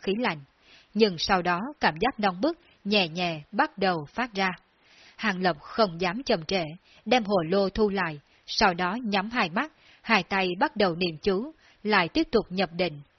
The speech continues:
Mà giờ khắc này, nếu có tu sĩ khác xem xét tình hình trong cơ thể Hàng Lập, sẽ phát hiện Nguyên Anh cao hai tấc trong người Hàng Lập, bây giờ đang mở hai mắt, há miệng phun ra một đám anh hỏa màu xanh,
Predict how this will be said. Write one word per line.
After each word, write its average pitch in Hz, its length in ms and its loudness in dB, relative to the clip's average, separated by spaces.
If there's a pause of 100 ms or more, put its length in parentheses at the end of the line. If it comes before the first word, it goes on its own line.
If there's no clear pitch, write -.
(300)
Mà 196 240 4
giờ 175 240 2
khắc 294 260 -6
này, 170 260 0 (220)
nếu 190 240 2
có 285 140 0
tu 202 220 2 (100)
sĩ 180 140 0
khác 254 280 -4
xem 196 280 -4
xét - 260 -4
tình 175 180 0
hình 175 320 -4
trong 190 180 -2
cơ 208 200 0
thể 190 180 -4
Hàng 175 280 -4
Lập, 175 140 -2 (480)
sẽ 196 200 4
phát 294 220 -2
hiện 170 280 0
Nguyên 190 180 2
Anh 190 200 -2
cao 185 320 0
hai 185 100 0
tấc 320 220 -2 (100)
trong 226 180 0
người 190 180 0
Hàng 170 280 -4
Lập, 175 180 -2 (400)
bây 202 200 4
giờ 170 360 0
đang 180 260 0
mở 185 120 2
hai 175 240 -2
mắt, 190 220 -2 (320)
há 202 200 0
miệng 214 260 2 (100)
phun 185 180 0
ra 196 160 2 (320)
một 208 220 4
đám 196 240 0
anh 240 160 -2
hỏa 185 180 -2 (100)
màu 180 200 0
xanh, 196 300 -4